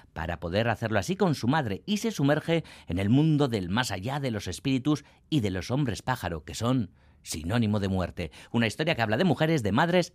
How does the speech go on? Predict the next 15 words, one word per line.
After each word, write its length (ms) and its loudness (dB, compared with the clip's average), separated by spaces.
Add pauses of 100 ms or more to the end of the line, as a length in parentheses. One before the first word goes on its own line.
e 80 2
hijas 400 0
y 100 0
del 160 2
miedo 300 6 (220)
ante 380 -4
la 140 -8
pérdida 600 0 (180)
de 180 -4
una 220 4
madre. 380 -2 (100)
Lo 120 -4
cuenta 280 -2
su 100 -2
directora, 540 0